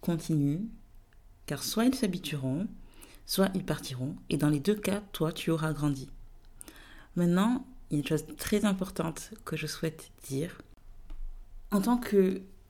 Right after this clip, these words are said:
chrétien, voir les autres comme étant plus grands que nous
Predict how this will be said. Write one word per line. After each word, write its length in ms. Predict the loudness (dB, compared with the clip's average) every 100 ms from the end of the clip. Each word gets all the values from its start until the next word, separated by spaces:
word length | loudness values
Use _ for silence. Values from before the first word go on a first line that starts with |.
| -20 -20 -20 -20 -20 -20 -8
chrétien, 580 | -4 -2 -2 0 2 0 -4 -14 -18 -20 -20 -20 -20 -20 -20 -20 -20 -20 _ -20 -20 -8
voir 260 | 2 6 6
les 240 | 6 6
autres 320 | 4 2 -4 -2
comme 160 | 0
étant 260 | 2 0 0
plus 220 | 2 2
grands 240 | 4 4
que 120 | 2 4
nous 280 | 4 2